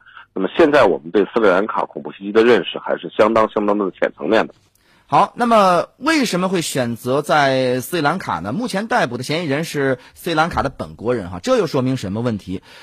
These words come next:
Speaker 2: 呃，为什么会在斯里兰卡产生极端主义的一个土壤呢？
Speaker 1: 呃，因为现在没有组织出面承担责任，所以我们只能根据现有的信息做一个推测。首先，这个袭击一定是一个恐怖组织在背后精心策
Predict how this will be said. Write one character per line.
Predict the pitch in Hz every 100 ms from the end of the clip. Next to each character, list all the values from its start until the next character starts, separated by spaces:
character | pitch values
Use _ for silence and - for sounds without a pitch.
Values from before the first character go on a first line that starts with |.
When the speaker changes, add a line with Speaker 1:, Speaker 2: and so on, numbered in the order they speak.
| -
Speaker 2:
呃， | - 156
为 | 185 226
什 | 165
么 | 180
会 | 185 190 165
在 | 175 151
斯 | 143 165
里 |
兰 | 160
卡 | 151 156
产 | - 98 101
生 | 131 139 151 - _ _ -
极 | - 196
端 | 214 226
主 | 123
义 | 120
的 | 139
一 |
个 | 139
土 | - 131
壤 | 147 76
呢？ | 73 - _ _ _ _ _ _ _ _ _ - - - -
Speaker 1:
呃， | 104
因 | 117 160
为 |
现 | 180 180
在 | 123
没 | 120
有 | 160
组 | - 87
织 | 104
出 | 110 143
面 | 139 110
承 | - 107
担 | 131 135
责 | 90
任， | 117 104
所 | - 104
以 |
我 | 120
们 | 78 90
只 | 87
能 | 71 85
根 | 123
据 | 117 113
现 | - 113 98
有 | 67 -
的 | 82 78
信 | - 104
息 | - 107
做 | 107
一 | 92 104
个 | 110
推 | - 311
测。 | - - - - -
首 | - -
先， | - 139 156
这 | 151 156
个 | 117 101 90
袭 | - 104
击 | - 131
一 | 120
定 | 123 147
是 | - 104 90
一 | 98
个 | 123 113
恐 | - 82
怖 | 120
组 | 113 82
织 | - 92
在 | 110
背 | - 104
后 | 104
精 | 120 120
心 | 131
策 | - 120